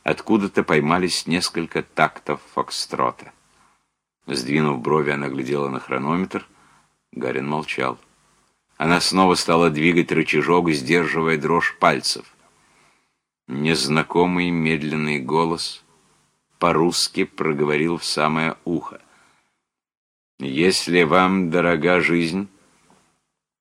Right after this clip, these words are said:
в пятницу высадитесь в Неаполе, в гостинице «Сплендид».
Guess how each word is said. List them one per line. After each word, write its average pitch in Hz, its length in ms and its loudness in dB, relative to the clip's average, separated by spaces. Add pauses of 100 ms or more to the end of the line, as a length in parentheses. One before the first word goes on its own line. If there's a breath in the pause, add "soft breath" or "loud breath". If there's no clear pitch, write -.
(600)
в - 60 -20
пятницу 98 760 2 (680)
высадитесь 98 1080 2
в 67 200 -6
Неаполе, 82 640 2 (720 soft breath)
в 71 160 0
гостинице 95 720 2
«Сплендид». 92 1000 2